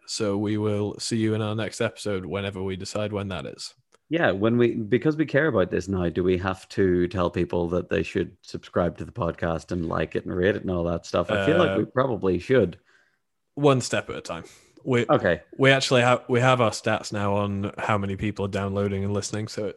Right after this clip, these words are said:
Speaker 1: we actually now have chance to see if we're telling anybody that or whether we're just shouting it into the void.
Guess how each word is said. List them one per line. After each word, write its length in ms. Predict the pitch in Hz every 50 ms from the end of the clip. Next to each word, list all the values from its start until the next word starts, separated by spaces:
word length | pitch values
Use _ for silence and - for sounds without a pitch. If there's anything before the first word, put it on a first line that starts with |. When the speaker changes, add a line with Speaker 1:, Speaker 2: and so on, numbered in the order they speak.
| - _
Speaker 1:
we 200 | 127 117 110 107
actually 320 | 104 101 98 - 117 104
now 260 | 104 104 101 101 98
have 180 | 95 101 101 98
chance 360 | - - 107 101 101 - - -
to 80 | - 110
see 200 | - - 98 95
if 240 | 98 95 - -
we're 360 | - 101 98 98 98 98 92 - - _ _ -
telling 340 | - 107 98 98 98 101
anybody 560 | 101 101 98 98 95 107 104 104 104 101 - - _ _ _ -
that 360 | 104 110 107 107 - - - -
or 180 | 104 104 95
whether 220 | 101 104 104 107 104
we're 120 | 104 104
just 160 | 107 113 104 -
shouting 320 | - 127 113 113 107 113
it 100 | 110 110
into 160 | 113 113 113 -
the 60 | 110
void. 320 | 110 113 113 113 110 110